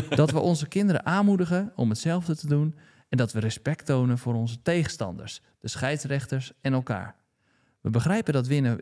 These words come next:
belangrijk is voor iedereen, maar we stellen toch echt plezier op de eerste plek en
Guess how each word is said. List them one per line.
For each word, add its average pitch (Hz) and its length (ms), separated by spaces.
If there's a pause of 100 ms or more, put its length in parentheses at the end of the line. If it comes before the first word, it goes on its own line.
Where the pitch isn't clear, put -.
(100)
belangrijk 160 440
is 156 160
voor 139 140
iedereen, 127 420 (240)
maar 110 160
we 107 60
stellen 151 340
toch - 220
echt 160 280
plezier 139 420
op 120 80
de 110 60
eerste 117 300
plek 170 360 (380)
en - 260